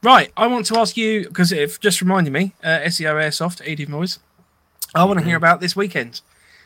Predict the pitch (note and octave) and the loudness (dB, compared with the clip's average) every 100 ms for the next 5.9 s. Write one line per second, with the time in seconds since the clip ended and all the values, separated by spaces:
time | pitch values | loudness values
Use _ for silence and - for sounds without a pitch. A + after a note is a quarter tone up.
0 | - D3+ D#3+ E3+ D#3+ D3+ D3+ D3 - C#3 | -12 -6 0 0 0 2 4 4 -2 -2
1 | D3+ C#3 B2+ F#2 F2 D3+ C#3+ C3+ - C#3+ | 0 0 -4 -14 -10 -6 -6 -6 -6 -6
2 | C3 _ _ _ _ - C#3 C#3+ C3+ - | -8 _ _ _ _ -8 -6 -4 -4 -4
3 | - D#3 B2 C3 F3 E3+ D#3 C#3+ E3+ G3+ | 0 2 2 2 2 0 -2 -2 0 0
4 | F3 F#3 E3+ F3 D#3+ E3 E3 D#3+ D#3+ D#3 | 0 -2 -2 0 0 2 2 2 0 0
5 | D3+ - F3 D#3 C3 C3+ - D#3 | -2 0 0 0 -4 -6 -6 -8